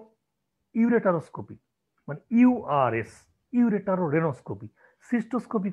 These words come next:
করে একটা বিশেষ ধরনের, আহ, scope আছে যেটাকে বলা হয় ureterorenoscope, সেটা দিয়ে আমরা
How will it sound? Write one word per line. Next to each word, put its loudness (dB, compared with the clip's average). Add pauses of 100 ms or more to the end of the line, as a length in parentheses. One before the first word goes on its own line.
করে -4 (600)
একটা -6 (120)
বিশেষ -6 (160)
ধরনের, -4 (100)
আহ, -6
scope -4
আছে -4 (100)
যেটাকে -8
বলা -2
হয় -6 (360)
ureterorenoscope, -2 (420)
সেটা 0
দিয়ে -2
আমরা -6